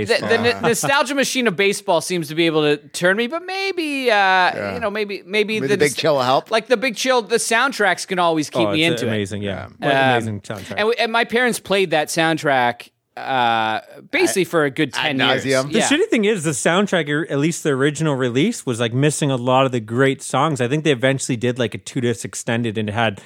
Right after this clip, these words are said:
Speaker 1: all the, the songs,
Speaker 2: I think
Speaker 1: 'cause
Speaker 2: they had the two
Speaker 1: Yeah,
Speaker 2: C D
Speaker 1: okay.
Speaker 2: version of that.
Speaker 1: 'Cause, yeah, I remember, like, after I watched this, actually, I still buy C Ds occasionally, and I'm
Speaker 3: <laughs> Yeah.
Speaker 1: like, "Oh, I wanna buy this." I'm like, "Wait a second, that's missing this song, this song I really liked in this one." And then I found that, yeah, there's, like, anyways.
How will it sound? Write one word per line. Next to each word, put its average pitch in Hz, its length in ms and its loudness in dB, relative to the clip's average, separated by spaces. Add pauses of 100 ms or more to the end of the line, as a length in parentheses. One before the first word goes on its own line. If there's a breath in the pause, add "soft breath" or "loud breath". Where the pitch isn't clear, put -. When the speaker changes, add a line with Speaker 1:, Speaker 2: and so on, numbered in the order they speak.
(280 loud breath)
Speaker 1:
all 127 300 6
the, 113 320 4
the 110 140 -4
songs, 113 340 -4
Speaker 2:
I 147 80 0
think 190 140 0
Speaker 1:
'cause 175 60 -6
Speaker 2:
they 185 120 2
had 151 320 -2
the 139 100 0
two 143 380 0
Speaker 1:
Yeah, 143 200 2 (140)
Speaker 2:
C 117 140 2
D 127 60 -2
Speaker 1:
okay. 117 160 2
Speaker 2:
version 104 280 -6
of 95 120 -12
that. - 40 -10
Speaker 1:
'Cause, 165 120 2
yeah, 165 100 2
I 139 160 0
remember, 170 340 2
like, 143 220 0
after 147 380 -2
I - 20 2
watched 117 400 -2
this, - 80 -8
actually, 123 560 -2 (380 soft breath)
I 107 100 -4
still 139 220 -4
buy 151 160 2
C 226 240 0
Ds 240 160 2
occasionally, 151 580 2
and 160 100 0
I'm 160 60 2
Speaker 3:
<laughs> - 0 -
Yeah. 165 60 2
Speaker 1:
like, 160 160 -2
"Oh, - 40 0
I 202 120 2
wanna 185 180 2
buy 208 240 2
this." 175 240 0
I'm 175 80 2
like, 170 160 0
"Wait 254 100 2
a 208 40 -2
second, 147 180 -2
that's 165 220 -2
missing 165 320 0
this 151 120 -6
song, 190 260 -2
this 196 160 -2
song 175 180 -4
I 147 60 -2
really 139 200 0
liked 123 240 -4
in 135 80 -4
this 185 180 -4
one." 131 200 -2 (320 loud breath)
And 139 120 0
then 143 80 2
I 135 60 2
found 131 400 0
that, 123 160 -4
yeah, 113 220 -2
there's, 104 200 -6
like, 107 200 -8 (320 loud breath)
anyways. 170 460 2